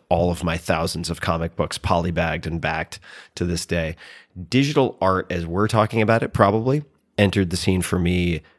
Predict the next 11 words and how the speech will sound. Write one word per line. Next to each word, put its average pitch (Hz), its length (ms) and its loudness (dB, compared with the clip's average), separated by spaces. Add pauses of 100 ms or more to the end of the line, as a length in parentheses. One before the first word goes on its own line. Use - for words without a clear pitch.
(160)
early 92 840 2 (120)
twenty 87 300 -2
twenty-one, 80 640 -6 (180)
and 78 320 -2
I 80 220 -2
owe 80 320 -2
Kevin 82 340 -2
Rose 76 540 -8
thanks - 380 -6
for - 160 -6
that. 90 280 -2